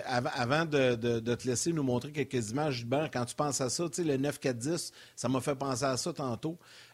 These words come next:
Euh, tu sais, le neuf quatre dix, c'est un restaurant au Centre Bell, euh, au troisième étage, je pense, là, au quatrième étage.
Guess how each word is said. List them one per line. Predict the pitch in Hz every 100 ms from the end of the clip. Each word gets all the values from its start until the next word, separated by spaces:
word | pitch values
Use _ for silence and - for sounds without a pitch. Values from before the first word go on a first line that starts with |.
| -
Euh, | 98 101
tu | - 147
sais, |
le | 139
neuf | 135 139
quatre | 139 123
dix, | 117 170
c'est | 170 -
un | 123
restaurant | 127 123 131 127 156
au |
Centre | 131 127 120 120
Bell, | 127 156 160 143
euh, | 123
au | 117 117 113 110 104
troisième | - 117 131 123 135
étage, | 123 156 180
je | 147
pense, | 135 160 180 -
là, | 165
au |
quatrième | 143 135 123 131
étage. | 120 143 170 165